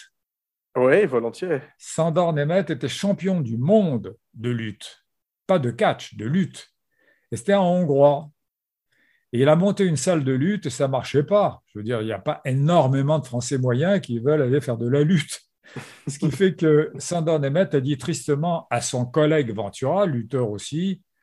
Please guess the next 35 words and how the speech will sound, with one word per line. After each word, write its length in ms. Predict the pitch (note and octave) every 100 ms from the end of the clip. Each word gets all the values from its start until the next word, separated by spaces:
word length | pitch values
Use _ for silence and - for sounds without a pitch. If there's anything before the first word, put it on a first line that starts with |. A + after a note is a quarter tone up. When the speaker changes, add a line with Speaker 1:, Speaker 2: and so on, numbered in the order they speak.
| _ _
Speaker 2:
Ben, 80 | A#2
je 120 | G#2
vais 80 | C3+
rentrer 340 | C3 C#3+ C#3
en 100 | E3
Hongrie. » 600 | D3 C#3+ C#3 A#2+ B2 D3+ D3+ _ _ _ _ _ _ _
Et 60 | C3
lui 140 | D#3
dit, « 100 | F3 G3
Attends, 280 | F#3+ G3+
attends, 280 | G3+ E3 G#3+
attends, » 220 | G3+ G3+ G3
dit 140 | E3
Lino. « 480 | D3+ D3+ D3 C#3 - _ _ _ _ _
Il 100 | C#3
y 60 | E3
a 180 | E3+ E3+
la 100 | C#3
s-, 340 | - - - -
préfecture 380 | G#3 G#3 A3
de 80 | E3+
police 420 | D#3+ E3 F3+ G3+
qui 120 | - C3
sert, 360 | - F#3 E3
qui, 160 | C#3+ C#3
qui 120 | D#3+
cherche 280 | - G3 -
un 60 |
moniteur 500 | D#3 F#3 F3+ - G3
de 100 | E3+
combat 440 | C#3+ E3 E3 E3+ F#3
pour 180 | F3 C#3+
les 120 | B2+
flics. 440 | B2+ C#3+ B2+ - _ _ _ _ _ _ _ _ _ _
Présente-toi 1000 | - G#3 E3+ D#3+ C3+ B2+ D#3+ A3+ G#3 A2+